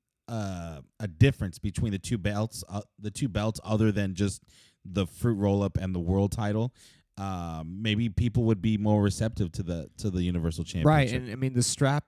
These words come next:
Speaker 2: I mean, the, the big difference it being the color of the strap is just, it's not a clear sign, you know, it's just, it's just a, it's just a copy and paste version.
Speaker 1: Ultimate Warrior had a different strap for each outfit he had.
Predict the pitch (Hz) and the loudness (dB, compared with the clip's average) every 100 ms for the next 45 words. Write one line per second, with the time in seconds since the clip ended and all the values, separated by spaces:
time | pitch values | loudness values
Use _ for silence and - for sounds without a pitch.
0 | - 120 120 110 - 101 120 117 113 151 | -8 -8 -10 -12 -18 -6 -4 -4 -2 -2
1 | 139 143 143 139 117 123 123 120 110 127 | 0 0 2 0 -2 -2 -4 -4 -4 0
2 | 123 101 101 - 110 117 101 95 113 - | 0 -2 -6 -2 -2 0 -2 -4 -6 -4
3 | 107 - - 131 123 - 123 110 - 113 | -8 -6 -6 -4 -4 -2 2 2 2 0
4 | 110 85 - 87 98 92 87 95 117 104 | 0 -2 -8 -12 -6 -4 -2 -2 -2 -2
5 | - 104 - 120 104 92 90 - 98 - | -2 -6 -4 -6 -4 -4 -6 -10 -10 -10
6 | 107 104 117 107 107 98 - 110 - 92 | -10 -8 -6 -6 -6 -8 -6 -8 -6 -6
7 | 87 90 92 - 156 - 151 139 156 135 | -6 -8 -12 4 4 6 8 10 10 8
8 | 123 113 104 127 123 98 - 113 - - | 6 4 4 2 2 -4 2 2 2 -2
9 | 104 90 - _ _ _ 139 123 - 117 | -2 -2 -6 _ _ _ -2 -2 0 -2
10 | 92 - 95 95 92 92 73 | -2 -8 -8 -6 -4 -4 -6